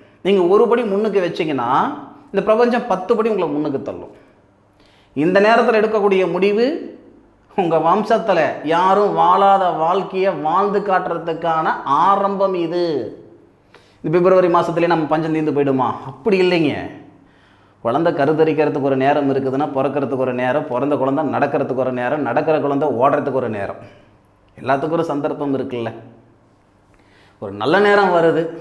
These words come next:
அதுதான் உங்களுக்கு நான் டீட்டெயிலாக சொல்லிட்டு இருக்கிறேனுங்க, விளக்கி சொல்லிட்டு இருக்கிறேனுங்க, பயன்படுத்திக்கோங்க. சுக்கிரன் வந்து தைரியஸ்தானாதிபதின்னு சொல்லக்கூடிய செவ்வாவுடைய சாரத்துல ஒன்பது நாள், ஒன்பது நாள் வரும், நாலு நாள் தான் வருவார்.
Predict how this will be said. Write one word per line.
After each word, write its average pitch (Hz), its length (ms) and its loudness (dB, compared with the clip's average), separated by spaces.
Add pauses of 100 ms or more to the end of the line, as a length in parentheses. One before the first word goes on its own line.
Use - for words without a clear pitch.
(140)
அதுதான் 165 340 2
உங்களுக்கு 165 280 0
நான் 147 120 -2
டீட்டெயிலாக 175 340 -2
சொல்லிட்டு 139 340 -4
இருக்கிறேனுங்க, 120 360 -6
விளக்கி 175 280 -2
சொல்லிட்டு 131 340 -6
இருக்கிறேனுங்க, 95 420 -10 (100)
பயன்படுத்திக்கோங்க. 143 760 -4 (1000)
சுக்கிரன் 220 440 2
வந்து 196 320 4 (1040)
தைரியஸ்தானாதிபதின்னு 190 920 2
சொல்லக்கூடிய 160 380 -4
செவ்வாவுடைய 170 640 0 (100)
சாரத்துல 151 440 0
ஒன்பது 151 340 -4
நாள், 156 180 0 (540)
ஒன்பது 147 280 -2
நாள் 143 120 -2
வரும், 127 220 -4
நாலு 147 200 0
நாள் 147 180 -2
தான் 143 100 -4
வருவார். 110 300 -6